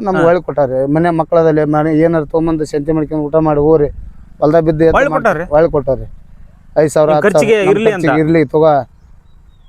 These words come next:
Speaker 1: ನನ್ ತೋಟ ಜೋಪಾನ ಮಾಡಿದ್ದೀನಿ,
Speaker 2: ನನಗೂ ಲಾಭ ಆಗೈತೆ ಅಂತ
Speaker 1: ನನಗೂ
Speaker 2: ಅಣ್ಣ.
Speaker 1: ಲಾಭ ಆಗೈತೆ, ನಿನಗೂ ಲಾಭ ಆಗಲಿ, ತಗೋ, ಒಂದ್ ಐದು ಸಾವಿರ, ಹತ್ತು ಸಾವಿರ ಹಿಂಗ ತಗೊಂಡೋಗು,
Speaker 2: ಹ್ಮ್.
Speaker 1: ಮನೆಗೆ ಊಟ ಮಾಡಿ, ಮಕ್ಕಳ ಮರಿ ತಗೊಂಡ್ ಅದಾವ,
Speaker 2: ಹ್ಮ್.
Speaker 1: ಸಣ್ಣ ಸಣ್ಣ ಮಕ್ಳು ಕಟ್ಕೊಂಡ್ ಮಾಡಾಕತ್ತಿದಿ,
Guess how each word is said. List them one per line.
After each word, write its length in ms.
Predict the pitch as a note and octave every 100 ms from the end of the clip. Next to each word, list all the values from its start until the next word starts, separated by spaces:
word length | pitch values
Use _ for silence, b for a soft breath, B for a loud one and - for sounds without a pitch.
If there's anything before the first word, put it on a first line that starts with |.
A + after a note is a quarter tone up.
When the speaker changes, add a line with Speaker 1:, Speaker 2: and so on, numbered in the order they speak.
| -
Speaker 1:
ನನ್ 120 | C#3+
ತೋಟ 180 | D3+ D3+
ಜೋಪಾನ 340 | D#3+ D#3 D#3+
ಮಾಡಿದ್ದೀನಿ, 320 | D#3 D3+ C#3+ D3+
Speaker 2:
ನನಗೂ 220 | F#3 G#3+
ಲಾಭ 220 | F3+ F#3
ಆಗೈತೆ 260 | F#3 F#3 F3+
ಅಂತ 100 | D#3+
Speaker 1:
ನನಗೂ 40 |
Speaker 2:
ಅಣ್ಣ. 120 | F3
Speaker 1:
ಲಾಭ 200 | E3 D#3+
ಆಗೈತೆ, 360 | D#3 D3+ - D3+
ನಿನಗೂ 280 | D#3 E3+ F3
ಲಾಭ 220 | D#3+ D#3
ಆಗಲಿ, 260 | D3 D3 C#3+ - - - -
ತಗೋ, 180 | D#3+ D3+
ಒಂದ್ 140 | D3+
ಐದು 100 | D3+
ಸಾವಿರ, 220 | D#3 E3 E3
ಹತ್ತು 200 | D#3+ -
ಸಾವಿರ 240 | D#3+ D#3+
ಹಿಂಗ 140 | D#3+
ತಗೊಂಡೋಗು, 560 | D3 D#3+ E3 D#3+ C#3+ D3
Speaker 2:
ಹ್ಮ್. 440 | - - G3 D3 - _ - D3
Speaker 1:
ಮನೆಗೆ 180 | D#3 D3+
ಊಟ 160 | D3
ಮಾಡಿ, 240 | E3 D#3 C#3+
ಮಕ್ಕಳ 240 | D3 E3
ಮರಿ 200 | D#3 D3
ತಗೊಂಡ್ 400 | D3+ D3+ D3+ D3
ಅದಾವ, 340 | D3 D3+ D3 D3+
Speaker 2:
ಹ್ಮ್. 540 | - - E3+ E3+ B2+
Speaker 1:
ಸಣ್ಣ 180 | C3 C#3+
ಸಣ್ಣ 220 | D#3+ D3+
ಮಕ್ಳು 180 | D3+ D3
ಕಟ್ಕೊಂಡ್ 280 | C#3+ D#3 D3
ಮಾಡಾಕತ್ತಿದಿ, 540 | D3 D3 C3+ C3+